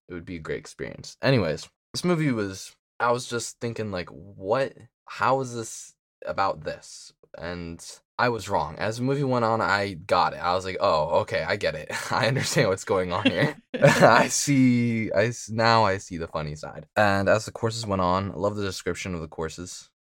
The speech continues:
Speaker 1: It got better and better each, as each course happened. The concepts, it felt very, like, rich craziness,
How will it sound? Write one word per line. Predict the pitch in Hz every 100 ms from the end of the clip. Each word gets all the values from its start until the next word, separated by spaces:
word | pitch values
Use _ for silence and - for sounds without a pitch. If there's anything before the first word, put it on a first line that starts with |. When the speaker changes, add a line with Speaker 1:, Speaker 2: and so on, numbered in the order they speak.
| -
Speaker 1:
It | 82
got | 80 78
better | 76 82 85
and | 80
better | 76 80 98 _ -
each, | - 78 -
as | 73 76
each | - 151 -
course | - 78 - - - _
happened. | - 76 78 82 - -
The | 78
concepts, | - 98 107 - 117 - - -
it | - 78
felt | 90 85
very, | 78 82 80 80 76 -
like, | - -
rich | 76 76 - -
craziness, | - 73 76 78 78 76 -